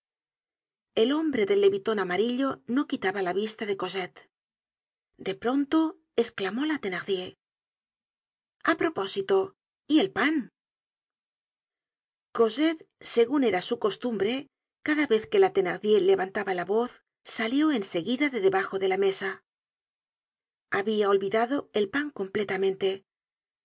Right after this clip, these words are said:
Recurrió, pues, al expediente de los niños siempre asustados. Mintió. "Señora, el panadero tenía cerrado". "¿Por qué no llamaste?". "Llamé, señora". "¿Y qué?".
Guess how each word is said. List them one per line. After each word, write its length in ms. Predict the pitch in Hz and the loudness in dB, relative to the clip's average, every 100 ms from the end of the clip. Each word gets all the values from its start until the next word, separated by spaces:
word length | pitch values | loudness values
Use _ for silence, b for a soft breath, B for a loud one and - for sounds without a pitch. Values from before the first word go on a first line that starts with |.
| _ - | _ -2
Recurrió, 540 | 220 196 202 196 190 | 0 2 2 2 2
pues, 380 | 196 226 254 - | 2 2 0 -8
al 160 | - - | -2 0
expediente 540 | 196 - 190 240 247 | 0 -4 0 0 2
de 80 | 269 | 2
los 180 | 190 180 | 2 2
niños 300 | 214 240 277 | 0 0 -2
siempre 300 | - 196 196 | 0 0 -2
asustados. 640 | 196 190 202 190 185 - _ _ _ _ _ _ - | -4 -2 -2 -2 -4 -8 _ _ _ _ _ _ -4
Mintió. 560 | 240 214 208 196 185 _ _ _ _ _ _ _ _ _ _ _ _ _ _ _ _ - | 0 0 -2 -4 -6 _ _ _ _ _ _ _ _ _ _ _ _ _ _ _ _ -10
"Señora, 720 | - 254 208 254 285 208 - _ _ _ - | -6 -4 -2 -2 -2 -4 -10 _ _ _ 0
el 180 | 254 240 | 0 0
panadero 520 | 226 220 233 254 311 | -4 0 2 4 2
tenía 320 | 294 214 202 | 2 2 0
cerrado". 580 | 202 190 208 202 190 - _ _ _ _ _ _ _ _ _ _ - | -2 -4 -4 -4 -6 -12 _ _ _ _ _ _ _ _ _ _ -2
"¿Por 180 | 208 - | 0 2
qué 100 | 220 | 2
no 120 | 202 | 4
llamaste?". 640 | 190 208 294 - 254 202 _ _ _ _ _ _ _ _ _ | 4 4 0 0 -2 -2 _ _ _ _ _ _ _ _ _
"Llamé, 540 | - 240 220 233 254 226 | 0 0 2 2 2 -2
señora". 680 | - 247 202 254 240 - _ _ _ _ _ _ _ _ _ - | -4 -2 0 0 -2 -6 _ _ _ _ _ _ _ _ _ -4
"¿Y 220 | 240 214 | -4 0
qué?". 360 | 277 180 190 | 0 0 -2